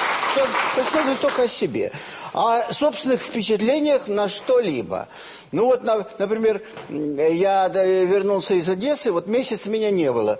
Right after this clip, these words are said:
Я приехал и посмотрел, прекрасная дорога,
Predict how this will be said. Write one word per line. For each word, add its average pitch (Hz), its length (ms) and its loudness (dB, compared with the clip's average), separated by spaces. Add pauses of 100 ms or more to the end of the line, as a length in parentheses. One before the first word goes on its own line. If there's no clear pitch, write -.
(400)
Я 214 280 2
приехал 214 640 0 (240)
и 180 240 2
посмотрел, 202 720 0 (460)
прекрасная 180 760 0
дорога, 151 600 2